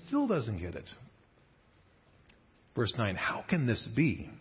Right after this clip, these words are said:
"You are Israel's teacher," said Jesus, "and you, do you not understand these things?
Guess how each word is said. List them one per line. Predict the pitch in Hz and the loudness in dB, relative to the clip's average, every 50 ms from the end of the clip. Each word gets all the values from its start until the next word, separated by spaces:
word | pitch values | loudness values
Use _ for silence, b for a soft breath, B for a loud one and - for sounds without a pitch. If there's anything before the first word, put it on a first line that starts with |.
| - - - - - - _ - _ _ _ _ _ b b b b b b b b b - - _ _ _ _ _ _ _ _ _ _ _ _ _ _ _ _ _ _ _ _ _ _ _ _ _ - | -20 -20 -20 -20 -20 -20 _ -20 _ _ _ _ _ b b b b b b b b b -20 -20 _ _ _ _ _ _ _ _ _ _ _ _ _ _ _ _ _ _ _ _ _ _ _ _ _ 2
"You | 190 220 | 6 8
are | 220 202 | 8 10
Israel's | 160 170 170 147 151 160 151 151 | 10 8 8 10 8 8 8 6
teacher," | - - 254 262 - - 165 123 | 6 4 4 6 8 6 6 6
said | 110 - - 120 104 92 92 98 - - | 6 4 4 4 4 4 2 -6 -6 -4
Jesus, | 101 104 95 90 160 175 - - | 0 0 0 0 0 -2 0 0
"and | 139 123 120 | 2 2 2
you, | 131 | 2
do | 127 110 139 156 | 2 4 4 4
you | 165 160 156 | 6 6 6
not | 143 127 127 143 143 - - | 6 6 4 4 2 0 0
understand | - 127 131 147 135 - - 120 113 123 143 143 | 0 2 4 4 2 2 0 2 2 2 2 2
these | 156 170 165 - | 0 -2 -2 -2
things? | - 160 175 202 214 214 202 - - - | -2 0 2 2 2 2 0 -2 -8 -10